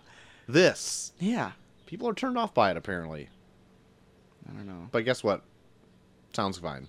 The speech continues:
Speaker 1: It
Speaker 2: I
Speaker 1: sound-,
Speaker 2: heard a
Speaker 1: it
Speaker 2: little
Speaker 1: sounds
Speaker 2: bit of
Speaker 1: great.
Speaker 2: Chiwetel Ejiofor's rendition of Be Prepared, and it is dog shit.
Speaker 1: Oh, uh.
Speaker 2: <laughs> It is awful. Even, like, change the lyrics, and it makes it sound like a fucking little kid song.
Speaker 1: No, uh.
Speaker 2: Yeah.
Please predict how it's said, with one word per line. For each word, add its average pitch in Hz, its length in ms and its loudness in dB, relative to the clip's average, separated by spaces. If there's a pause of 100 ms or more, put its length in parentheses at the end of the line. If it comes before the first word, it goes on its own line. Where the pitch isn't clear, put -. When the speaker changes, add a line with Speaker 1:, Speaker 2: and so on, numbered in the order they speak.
(160)
Speaker 1:
It - 80 -6
Speaker 2:
I 143 40 2
Speaker 1:
sound-, 202 100 8
Speaker 2:
heard 214 100 12
a 190 40 12
Speaker 1:
it - 0 -
Speaker 2:
little 180 140 12
Speaker 1:
sounds 185 120 8
Speaker 2:
bit 190 120 10
of 185 100 12
Speaker 1:
great. 156 100 2
Speaker 2:
Chiwetel 175 480 10
Ejiofor's 165 640 8
rendition 156 480 6
of 143 160 4
Be 156 160 10
Prepared, 147 480 6
and 143 140 8
it 131 100 4
is 127 160 4
dog 139 580 8
shit. 127 400 2
Speaker 1:
Oh, 127 1080 10
uh. 117 460 10 (160)
Speaker 2:
<laughs> - 180 -4
It 220 220 12
is 208 240 12 (420)
awful. 165 320 12
Even, 220 220 12
like, 202 120 8
change 190 360 6
the 175 100 10
lyrics, 165 460 8
and 180 100 10
it 175 80 8
makes 165 300 8
it 165 240 6
sound 156 320 6
like 147 160 4
a 139 40 2
fucking 147 280 2
little 147 160 4
kid 139 320 2
song. 110 560 -2 (240)
Speaker 1:
No, 202 640 10
uh. 104 280 10
Speaker 2:
Yeah. 131 360 6